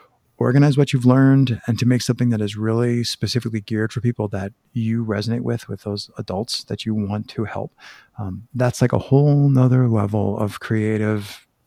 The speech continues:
type of person, a whole nother level of dedication. So I wanted to just, like, point that out, um, before we tear on to other things as I watch the clock tick. Uh, so, uh, something like a year, not quite a year ago,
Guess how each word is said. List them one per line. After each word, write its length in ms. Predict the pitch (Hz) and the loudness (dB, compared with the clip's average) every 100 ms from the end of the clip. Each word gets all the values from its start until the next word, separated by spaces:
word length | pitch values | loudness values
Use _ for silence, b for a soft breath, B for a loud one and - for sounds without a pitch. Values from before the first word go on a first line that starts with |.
| - | -6
type 220 | 117 123 | -4 -2
of 120 | 139 | -2
person, 360 | 165 156 151 131 | 0 2 0 2
a 40 | |
whole 120 | 104 | 2
nother 160 | 117 107 | 0 0
level 320 | 107 104 104 | -2 -2 -4
of 120 | 98 | -4
dedication. 520 | - 101 - 110 - 123 | -4 -6 -4 -8 -6 -8
So 160 | 101 - B B B B B | -10 -18 B B B B B
I 60 | 104 | -4
wanted 220 | 98 98 | 0 0
to 80 | 95 | 0
just, 300 | 107 - - - | -2 -4 -6 0
like, 160 | 120 - _ _ _ _ _ | 0 0 _ _ _ _ _
point 280 | - 120 107 | 0 2 2
that 160 | 101 95 | 0 -2
out, 240 | 90 85 - | -2 -6 -8
um, 260 | 110 90 90 | -8 -8 -8
before 320 | 104 - 101 | -8 -2 0
we 180 | 98 95 - - | 0 -2 -4 -10
tear 420 | - - 117 107 - | -8 2 4 4 2
on 200 | 107 104 | 2 2
to 120 | 107 | 2
other 160 | 101 104 | 0 -2
things 360 | 101 101 98 101 | -2 -4 -2 -4
as 120 | 98 | -2
I 80 | 95 | -2
watch 400 | 98 98 - - | -2 -4 -6 -6
the 100 | 98 | -6
clock 400 | - 110 101 - | 0 0 0 -4
tick. 300 | - - - B B B B B B B | -12 -12 -14 B B B B B B B
Uh, 200 | 113 110 | -6 -4
so, 640 | 107 - - 139 123 101 110 _ - | -4 -6 0 4 4 2 -8 _ -2
uh, 220 | 139 151 - | 0 -2 -6
something 640 | - - - 156 - 233 240 | -16 -6 2 2 8 8 10
like 320 | 214 226 - | 8 6 4
a 60 | 185 | 0
year, 400 | 170 165 175 170 | 0 0 0 0
not 340 | 165 156 143 | 2 2 0
quite 180 | - 101 | -2 -4
a 40 | |
year 220 | 101 101 | -2 -2
ago, 340 | 101 104 107 | -2 -2 -2